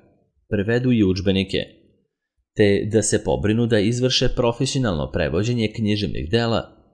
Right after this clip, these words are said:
sa slovenačkog na nemački jezik, a podrazumeva se da će oni obraditi i poetska i prozna dela književnosti, kao i romane i beletristiku, te sva ostala za koja klijenti zahtevaju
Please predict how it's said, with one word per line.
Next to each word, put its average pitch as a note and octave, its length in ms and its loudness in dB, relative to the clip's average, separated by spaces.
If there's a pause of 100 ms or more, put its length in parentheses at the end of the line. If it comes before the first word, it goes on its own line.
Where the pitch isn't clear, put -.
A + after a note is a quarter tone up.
(120)
sa - 160 -6
slovenačkog B2+ 720 0
na D#2 100 -2
nemački F2 500 -4
jezik, G2 360 2 (840)
a G#2 160 -2
podrazumeva B2+ 680 2
se A2+ 160 -4
da C#2 120 -2
će F2+ 160 -4 (160)
oni F#2 420 -2
obraditi A#2 720 0
i A2 200 -4
poetska F#2+ 640 -2 (140)
i A#2+ 180 -4
prozna A2 460 0
dela F#2+ 340 -2
književnosti, G2 840 -2 (1400)
kao B2+ 260 2
i B2 80 4
romane A#2 460 0
i A#2 40 0
beletristiku, G2+ 760 0 (720)
te F#2+ 260 2
sva G2+ 500 0
ostala A#2 540 -2
za A2+ 220 0
koja A#2 400 -2
klijenti F2+ 500 -2
zahtevaju A2+ 640 0